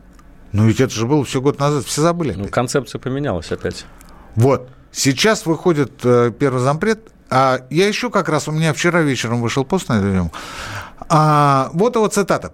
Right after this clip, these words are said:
Speaker 1: «Президент подписал очередные три года. Я думаю», это он выступает, «я думаю, что за эти три года институт будет демонтирован в регулировании, в законодательстве.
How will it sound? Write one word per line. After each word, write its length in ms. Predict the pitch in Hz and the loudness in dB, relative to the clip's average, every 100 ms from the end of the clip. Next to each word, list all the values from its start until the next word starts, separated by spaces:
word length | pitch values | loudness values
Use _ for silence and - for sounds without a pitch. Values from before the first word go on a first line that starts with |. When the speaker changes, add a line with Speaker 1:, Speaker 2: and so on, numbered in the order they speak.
| - | -2
Speaker 1:
«Президент 580 | 175 185 202 233 247 | 0 2 0 0 0
подписал 480 | 185 - 170 - 220 | -4 -2 0 2 2
очередные 520 | 175 - 147 147 196 | 2 -2 -2 2 2
три 160 | 196 185 | 2 0
года. 320 | 160 127 - - - - | 2 0 -2 -16 -20 -4
Я 320 | 160 135 214 180 | 0 4 4 2
думаю», 680 | 147 262 320 311 175 87 - - - _ - - - - - | 0 2 2 2 0 -2 -10 -20 -20 _ -20 -20 -20 -6 0
это 200 | 180 175 | 2 0
он 180 | 151 - - - | -2 -10 -20 -4
выступает, 480 | 170 170 226 170 - - - | 0 2 2 -2 -4 -18 -8
«я 320 | - 170 220 165 | 4 6 6 2
думаю, 480 | 131 277 311 220 | 0 0 2 2
что 220 | 127 165 165 | 0 0 2
за 100 | 202 | 4
эти 260 | 190 151 | 2 0
три 200 | 139 151 | -2 0
года 240 | 175 254 220 - | 0 0 0 -2
институт 600 | 240 202 - 190 160 214 | 0 0 2 0 2 0
будет 360 | 147 147 135 120 | 2 0 0 0
демонтирован 880 | 131 143 147 160 254 269 247 185 139 | 0 2 0 0 0 2 2 2 2
в 80 | 151 | 2
регулировании, 880 | 226 202 220 196 170 123 107 107 110 | 2 2 4 6 4 4 0 -2 -2
в 100 | 101 | 0
законодательстве. 880 | 156 196 208 196 147 104 - - | 0 2 2 2 2 -2 -4 -14